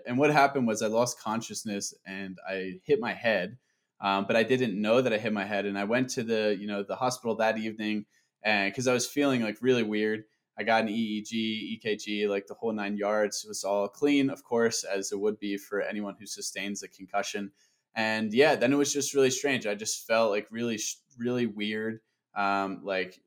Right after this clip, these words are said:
low energy, you know, just this weird dull headache. Um, but then, like, those first two weeks, like, I started to feel better after just taking it easy for a few days. So I was like, "All right,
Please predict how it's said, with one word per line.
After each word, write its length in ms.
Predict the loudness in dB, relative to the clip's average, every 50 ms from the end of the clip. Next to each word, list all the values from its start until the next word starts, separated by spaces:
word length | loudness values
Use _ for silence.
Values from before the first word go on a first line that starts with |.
| _
low 260 | -4 0 2 4 6 6
energy, 640 | 4 4 2 0 -2 -4 -4 -4 -2 -2 -2 -4 -4
you 60 | -6
know, 220 | -8 -8 -8 -8
just 340 | -10 -10 -10 -8 -8 -8 -8 -8
this 240 | -8 -8 -8 -6
weird 260 | -4 -2 -2 -2 -2 0
dull 200 | 0 0 0 0
headache. 440 | 0 0 2 2 2 2 0 -2 -6 _ _ _ _ _ _ _
Um, 340 | -4 -2 0 0 0 0 -2
but 120 | -2 0 4
then, 420 | 4 4 6 4 4 2 2 2
like, 180 | 0 0 0 0
those 180 | -2 -2 -2 0
first 300 | 2 2 2 2 0 -2
two 120 | -2 0
weeks, 380 | 2 2 2 2 2 0 0 0
like, 260 | 0 0 0 -2 -8 _ _ _
I 100 | -2 0 0
started 360 | 0 2 2 4 4 4 0
to 60 | 0
feel 200 | 0 2 2 2
better 460 | 2 4 4 6 6 6 4 2 2 2
after 260 | 0 0 -2 -4 -8
just 220 | -10 -8 -10 -8 -6
taking 300 | -6 -6 -4 -6 -8 -8
it 40 | -6
easy 280 | -6 -4 -2 -2 -4
for 180 | 0 2 2 2
a 60 | 2
few 180 | 2 0 2 4
days. 320 | 6 6 6 6 4 2 0
So 80 | 0 0
I 40 | 0
was 100 | 0 0
like, 120 | -2 0
"All 60 | 2 4 4
right, 240 | 6 4 4 2